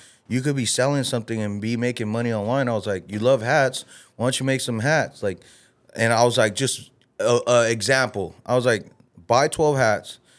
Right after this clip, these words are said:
get two, three hundred dollars, buy twelve hats. I'll put you in my designer. I'll pay for the, I'll p-, I'll pay his invoice, whatever it is, just to help you get started."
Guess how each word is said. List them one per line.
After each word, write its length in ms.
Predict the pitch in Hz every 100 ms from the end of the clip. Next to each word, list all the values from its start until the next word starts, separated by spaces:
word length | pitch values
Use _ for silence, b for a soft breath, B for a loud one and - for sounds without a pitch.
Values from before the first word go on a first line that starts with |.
| b b -
get 220 | 135 139
two, 140 | - 147
three 180 | 151
hundred 220 | 147 143 139
dollars, 400 | 131 127 123 -
buy 220 | 113 135
twelve 240 | - 147
hats. 400 | 139 120 120 - - b b b b
I'll 120 | 107
put 260 | 110 143 139
you 140 | 135
in 80 | 135
my 120 | 131
designer. 540 | 131 123 113 113 113
I'll 100 | 110
pay 240 | 120 127 131
for 120 | 117
the, 520 | 120 113 107 98 65 - -
I'll 140 | 107
p-, 160 | - -
I'll 140 | 107
pay 240 | 110 131 123
his 260 | 120 107
invoice, 460 | 95 110 120 123 120
whatever 320 | 104 117 120
it 80 | 110
is, 200 | 117 120
just 280 | - 113 -
to 120 | 104
help 320 | 104 113 - b b b b
you 160 | 104
get 160 | 113 113
started." 480 | - 104 123 147